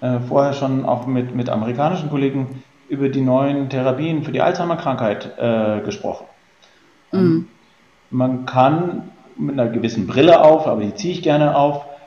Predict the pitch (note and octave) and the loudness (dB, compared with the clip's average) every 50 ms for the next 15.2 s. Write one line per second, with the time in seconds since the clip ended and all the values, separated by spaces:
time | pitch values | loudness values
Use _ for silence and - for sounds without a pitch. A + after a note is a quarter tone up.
0 | - _ - - C#3+ E3+ E3+ D#3+ D3 C#3+ D3+ D#3+ D#3 D#3 D3+ C#3+ B2+ C3 B2 - | -20 _ -6 -4 -2 -2 2 4 4 4 4 4 2 2 0 0 0 -2 -2 -4
1 | - C#3+ C3 C3 C3+ B2+ A#2+ - - B2 A2+ - G#3+ A3 G3+ F#3 - C#3 B2+ B2 | -6 -8 -4 -2 -2 -2 -2 -4 -6 -6 -6 -2 -2 0 0 0 0 0 0 2
2 | A#2+ - B2 B2 A#2+ B2+ B2+ C3 C3 B2+ B2+ B2+ B2+ A#2+ A#2+ B2+ B2 B2 B2+ B2+ | 2 0 0 0 0 -2 -2 -2 -2 -2 -2 -2 -2 -2 -2 -2 -2 0 0 -2
3 | B2 B2+ B2+ B2 A#2+ A#2+ A#2+ A#2+ A#2 A2 - A2+ A2+ A2+ - C3 B2 B2 A#2+ A2 | 0 0 2 2 2 2 2 0 -2 -2 -4 -2 -2 -2 -2 -2 -2 0 0 0
4 | - F#3+ - A3+ - - A#2 G#2+ G#2 - A2+ - - - - _ _ _ - C#3+ | 0 0 -2 -2 -2 -2 -2 -2 -2 -4 -6 -10 -12 -16 -20 _ _ _ -4 -2
5 | F#3 G3+ E3+ D3 D3 D#3+ D#3 D3 D3 C#3 C3+ C#3+ C3 C3 B2+ A#2+ A#2+ A2+ B2+ D3+ | -2 -2 -2 -2 -2 -2 -2 -2 -4 -2 -2 -2 -2 -2 -2 -2 0 2 4 4
6 | F#3 F#3 F3 D#3+ C3+ A#2+ B2+ B2 B2 B2 - - B2+ C3 B2+ B2+ B2+ B2+ C3+ C#3 | 4 2 0 -2 -2 -2 -2 -2 -4 -6 -6 -4 -2 0 2 2 2 2 2 -2
7 | - - - - C3 B2 A#2+ B2 - B2 A#2 A#2+ A#2+ B2 - A#2+ - - - - | -2 -4 -4 -6 -6 -6 -6 -6 -6 -2 0 0 0 0 -2 -2 -2 -2 -2 0
8 | - G2+ F#2 - - - - - - - - - - _ _ _ _ _ _ _ | -4 -4 -4 -6 -8 -12 -14 -14 -18 -20 -20 -20 -20 _ _ _ _ _ _ _
9 | _ _ _ _ _ _ _ _ - E3 E3+ D#3 D3 C#3+ D#3 - - C3 B2+ B2 | _ _ _ _ _ _ _ _ -8 -6 -6 -6 -6 -6 -8 -8 -4 -2 -2 0
10 | B2 C#3 C#3+ C#3 C#3+ - - D3 C#3+ D3 D3 - - - C3+ A#2+ - - A2 G#2 | 0 0 -2 -2 -6 -6 -6 -6 -4 -4 -6 -10 -4 -4 -4 -2 -2 -4 -2 -2
11 | B2+ D3+ F3+ F#3 F#3+ F#3+ F#3+ - - - C#3+ C#3+ C3+ B2+ C3 B2+ B2+ B2+ B2+ B2+ | -2 0 0 -2 -2 -4 -4 -6 -8 -6 -6 -6 -4 -4 -4 -4 -2 -2 -2 -2
12 | B2 B2+ - A#2+ B2 D3+ - F3+ F3 D#3+ D#3+ E3 E3+ E3+ - C3+ - - - - | -4 -4 -2 2 2 2 2 0 -2 0 0 0 0 -2 -6 -10 -12 -14 -18 -8
13 | - B2+ C3 - - - D#3+ D#3 D3+ D3 D3 D3 - - D3+ D3 C#3+ C#3+ C3+ - | -4 -2 -2 -2 -4 -2 -2 0 0 0 -2 -4 -6 -6 -4 -4 -4 -4 -2 -2
14 | C3 B2+ B2+ A#2 A#2 A#2+ C#3+ D3+ E3+ D#3+ D3+ C#3+ D#3 D#3+ D#3 D#3+ - - - C3+ | -2 -2 0 0 0 0 0 -2 -4 -6 -4 -4 -2 -2 -4 -4 -8 -4 -2 -2
15 | C3 C3 C#3 | 0 0 0